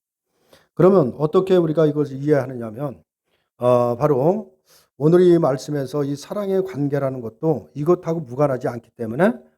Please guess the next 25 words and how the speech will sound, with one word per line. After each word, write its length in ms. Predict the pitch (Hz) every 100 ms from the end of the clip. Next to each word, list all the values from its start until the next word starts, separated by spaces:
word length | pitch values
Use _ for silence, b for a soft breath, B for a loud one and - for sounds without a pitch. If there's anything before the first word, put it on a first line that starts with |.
| b
우리가 220 | 127 131
이것을 280 | 117 117 120
살펴봐야 460 | 135 160 135 113 107
되는 180 | 107 110
것입니다. 360 | 110 - _ _ _ _ _ _ _ _
먼저 560 | 139 170 175 143 156 123
세상이 680 | - 214 208 196 190 196 190 127
화평을 500 | - - 202 196 180
말할 320 | 127 120 -
때, 280 | 139 98 - _ _ _ _ _ _ _
세상이 400 | 220 226 226 214
말하는 380 | 208 190 185 185
화평은 600 | - - _ 208 196 220
어떤 320 | 131 - 208
의미로 400 | 165 139 160 190
세상이 340 | 185 170 151 165
화평을 500 | 143 - - 175 143
이루자, 380 | 123 113 107 - _ _ _ _ _ _ _
화평을 380 | - 190 196 196
말하느냐라는 720 | 151 120 127 120 131 110 101
것이죠. 340 | 101 101 _ _ _ _ _ _ -
그것은 200 | 131 156
뭐냐면 400 | 131 107 110 104
사람과 480 | 185 196 180 165
사람이 480 | 156 143 139 160 165